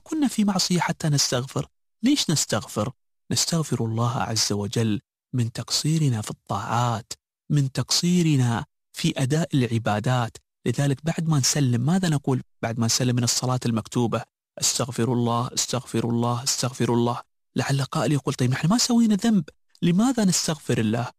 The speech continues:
نستغفر الله عز وجل بسبب تقصيرنا في طاعته سبحانه وتعالى. ثم قال الله عز وجل:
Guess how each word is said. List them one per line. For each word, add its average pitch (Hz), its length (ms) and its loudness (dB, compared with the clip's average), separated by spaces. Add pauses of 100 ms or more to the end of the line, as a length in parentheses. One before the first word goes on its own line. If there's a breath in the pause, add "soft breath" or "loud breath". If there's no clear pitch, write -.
(240)
نستغفر 147 440 -2
الله 120 240 0
عز 113 400 -4
وجل 151 460 2 (260)
بسبب 123 480 0
تقصيرنا 185 920 0 (220)
في 110 220 -4
طاعته 117 680 -2
سبحانه 180 640 0
وتعالى. 113 800 0 (380)
ثم 165 200 2
قال 110 300 -4
الله 107 400 -2
عز - 240 -2
وجل: 104 500 0